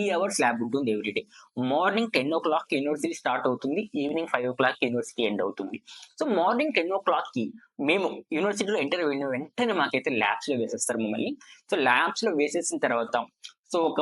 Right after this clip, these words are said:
ఓల్డ్ రికార్డ్స్ ఉంటాయి కదా, ఆ ఓల్డ్ రికార్డ్స్ నుంచి మేము ఒక అబ్జర్వేషన్స్ రాసుకోవడం, so, అబ్జర్వేషన్ నోట్‌బుక్ తీసుకోవడం, ఆ ల్యాబ్ లో కూర్చోవడం. So, ఏం చేయాలో తెలియదు, ఎలా చేయాలో తెలియదు. త్రీ అవర్స్, literally చెప్పాలంటే త్రీ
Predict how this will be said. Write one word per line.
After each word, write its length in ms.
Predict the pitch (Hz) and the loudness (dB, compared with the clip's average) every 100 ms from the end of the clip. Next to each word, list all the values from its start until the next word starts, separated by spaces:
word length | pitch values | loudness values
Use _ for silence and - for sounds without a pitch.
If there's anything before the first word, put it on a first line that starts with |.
| 139 | 2
ఓల్డ్ 260 | 143 180 | 2 0
రికార్డ్స్ 380 | 151 - 147 143 | 0 0 0 0
ఉంటాయి 220 | 123 127 120 | -2 0 0
కదా, 120 | 139 | 2
ఆ 120 | 143 135 | 2 2
ఓల్డ్ 280 | 131 165 160 | 2 2 0
రికార్డ్స్ 320 | 131 143 151 | 0 -2 -2
నుంచి 140 | 143 147 | 0 0
మేము 160 | 123 | 2
ఒక 100 | 113 | 2
అబ్జర్వేషన్స్ 640 | 104 - 131 139 - 147 110 | 0 0 0 0 -2 -2 -2
రాసుకోవడం, 480 | 110 - 117 123 170 - - _ | -2 -2 0 0 -4 -12 -20 _
so, 80 | 170 | 0
అబ్జర్వేషన్ 480 | 127 139 139 - 131 | 2 4 4 2 2
నోట్‌బుక్ 340 | 123 127 120 | 2 0 0
తీసుకోవడం, 400 | 123 - 127 202 143 | -2 0 0 2 2
ఆ 80 | 120 | 4
ల్యాబ్ 280 | 107 104 117 | 4 2 2
లో 80 | 113 | 0
కూర్చోవడం. 460 | 113 - 104 - 143 _ - - _ | -2 0 0 0 -2 _ -20 -20 _
So, 100 | 277 | 0
ఏం 200 | 160 214 | 2 2
చేయాలో 380 | 220 196 160 151 | 2 2 2 2
తెలియదు, 360 | 135 107 98 110 _ _ | 0 0 -2 -6 _ _
ఎలా 180 | 143 151 143 | 0 2 2
చేయాలో 400 | - 117 113 113 | 2 2 2 0
తెలియదు. 340 | 104 98 - - _ _ | -2 -2 -4 -12 _ _
త్రీ 200 | 262 302 311 | 0 2 2
అవర్స్, 360 | 220 170 202 - | 2 2 2 0
literally 460 | 156 170 254 302 311 | -2 -2 -2 0 2
చెప్పాలంటే 440 | 208 208 185 214 214 | 0 0 -2 -2 -2
త్రీ 160 | 190 | -2